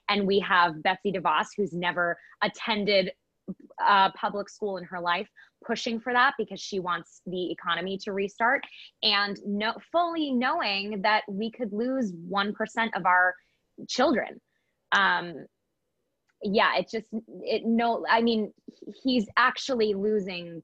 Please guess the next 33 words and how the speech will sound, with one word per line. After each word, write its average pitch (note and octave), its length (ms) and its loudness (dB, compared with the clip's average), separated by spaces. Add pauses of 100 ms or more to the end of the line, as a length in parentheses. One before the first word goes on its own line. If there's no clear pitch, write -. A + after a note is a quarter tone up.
people's E3+ 580 -4
lives D#3+ 540 -2
at F#3+ 140 -4
this - 260 -6
point. - 200 -10 (500)
Um, D#3 480 0 (680)
so A3 280 2
it, G#3+ 240 -2 (120)
it G3+ 220 -2
just - 260 -6
no A#3+ 240 4
longer A3+ 460 2
feels F3+ 460 -2 (160)
like F3+ 340 0 (160)
it's, F3 220 -2 (300)
uh, D#3+ 240 4 (120)
politics F3 640 -4
or F#3 100 -4
a E3+ 80 -4
difference F3 400 -8
in F3+ 80 -8
opinion. G3 600 -6 (340)
As G3 180 4
I F#3 80 4
said F#3+ 280 -2
earlier, E3+ 380 -2
it F#3 180 -6
feels B3+ 220 0
like G#3 240 0
we F3 320 -6
are D#3+ 300 0
fighting D#3 420 -2
for D3+ 320 -4